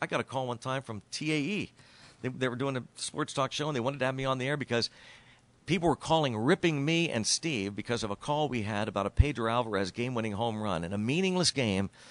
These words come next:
in September against the Colorado Rockies, a walk-off home run. And they, they had me on the air, and the host kind of agreed with it. You know, "Don't you think it's a little overboard? You know, the Pirates aren't going anywhere, and you're going crazy." And I said, "You know, Mike Lang's a friend of mine,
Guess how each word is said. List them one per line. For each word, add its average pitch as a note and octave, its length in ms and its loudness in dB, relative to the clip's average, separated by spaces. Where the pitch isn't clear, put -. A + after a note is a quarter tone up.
in A2 140 2
September A2+ 460 0
against F2+ 260 0
the - 60 -10
Colorado G#2 440 2
Rockies, F#2+ 460 0
a F#2 60 -2
walk-off G2+ 560 2
home G#2 260 2
run. D#3 220 2
And A2+ 260 2
they, G#2+ 320 2
they G#2 80 4
had A2+ 160 4
me A#2 80 0
on A#2 140 6
the B2 100 2
air, D3 80 4
and G#2+ 100 4
the F#2 40 0
host B2+ 280 0
kind B2+ 160 0
of F#2+ 60 0
agreed B2+ 320 -2
with C#2 160 0
it. C2 220 -4
You G#2+ 80 -2
know, F2 180 -2
"Don't G3 220 0
you - 20 -4
think C#3 120 0
it's - 60 -2
a A2 40 0
little C#3+ 200 4
overboard? C3 540 6
You B2+ 80 4
know, A#2+ 100 8
the F#2+ 60 -4
Pirates D3+ 340 2
aren't B2 200 2
going C3 180 6
anywhere, B2+ 400 4
and F#2+ 80 0
you're B2 120 2
going B2 220 4
crazy." C3 200 0
And D#3 120 0
I E3+ 60 4
said, E3 160 -2
"You G3+ 100 2
know, E3 260 4
Mike D#3+ 240 6
Lang's D3 240 6
a G#2 40 -2
friend B2+ 240 4
of E2 60 4
mine, B1 240 -2